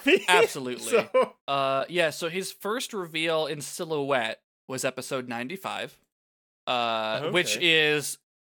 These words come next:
Speaker 2: where Luffy is hanging out with Ace in Alabasta. So it's,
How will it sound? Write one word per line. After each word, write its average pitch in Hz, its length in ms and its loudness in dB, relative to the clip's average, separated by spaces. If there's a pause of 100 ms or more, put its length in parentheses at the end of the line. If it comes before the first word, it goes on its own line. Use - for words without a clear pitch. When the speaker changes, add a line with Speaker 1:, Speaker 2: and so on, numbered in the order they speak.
(140)
Speaker 2:
where 139 220 0
Luffy 127 380 -6
is 127 140 -6
hanging 127 280 -8
out 120 120 -4
with 143 120 -10
Ace 113 300 -6
in 135 100 -12
Alabasta. 107 680 -8 (220)
So 127 280 -4
it's, - 260 -8